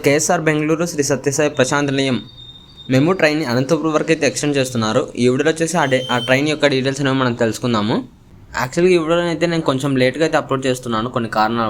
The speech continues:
వల్ల. So, ఇక వివరాలకు అయితే ట్రైన్ నెంబర్ డబల్ సిక్స్ డబల్ ఫైవ్ నైన్ కేఎస్ఆర్ బెంగళూరు శ్రీ సత్యసాయి ప్రశాంత్ నిలయం మె-, మెము ప్యాసింజర్. ఈ ట్రైన్ వచ్చేసి మనకి ఇది వరకు కేఎస్ఆర్ బెంగళూరులో ఏడు గంటల ముప్పై నిమిషాలకు బయలుదేరేది. ఎస్ఎస్పిఎన్కి వచ్చేసి ఉదయం పదకొండు గంటల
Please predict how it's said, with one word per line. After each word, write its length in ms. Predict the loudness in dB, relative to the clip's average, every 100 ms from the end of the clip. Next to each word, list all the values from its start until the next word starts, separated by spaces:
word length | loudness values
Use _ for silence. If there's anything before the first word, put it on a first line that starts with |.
| -2
వల్ల. 200 | -4 -6 -8 -20 -20 -20 -20 -20 -20 -20 -20 -10
So, 80 | -2 -2 -2 -6 -20 -10 -6
ఇక 80 | -2 0
వివరాలకు 340 | 2 2 0 -2
అయితే 100 | 0 0
ట్రైన్ 120 | 0
నెంబర్ 180 | -2 0
డబల్ 200 | 0 0 -2
సిక్స్ 160 | -2 2
డబల్ 200 | 2 2 0
ఫైవ్ 160 | 0 0
నైన్ 160 | -2 -4 -8 -20 -20 -2
కేఎస్ఆర్ 360 | 0 2 0 0
బెంగళూరు 380 | 0 0 -2 -2 -2
శ్రీ 100 | -2 -2
సత్యసాయి 460 | 0 0 2 2
ప్రశాంత్ 300 | 0 0 0 0
నిలయం 200 | -2 -2
మె-, 100 | -4 -4 0
మెము 160 | 2 4 2
ప్యాసింజర్. 360 | 2 0 0 0
ఈ 40 | 0
ట్రైన్ 160 | -2
వచ్చేసి 220 | -2 0 0
మనకి 280 | 0 0 0 0 -4 -14 -20 -20 -20 -6 0
ఇది 100 | 2
వరకు 200 | 0 -2 0
కేఎస్ఆర్ 360 | 0 2 0 0
బెంగళూరులో 380 | 0 -2 0 0 0
ఏడు 120 | 0
గంటల 180 | -2 0 -2
ముప్పై 180 | -2 -2
నిమిషాలకు 320 | -2 -2 -4 0
బయలుదేరేది. 500 | 0 0 0 0 -2 -4 -10 -20 -20 -20 -20 -8 -4
ఎస్ఎస్పిఎన్కి 520 | 0 0 0 0 2 0
వచ్చేసి 280 | 0 0 0
ఉదయం 240 | 2 0 -2 -2
పదకొండు 320 | 0 0 -2
గంటల 240 | -2 2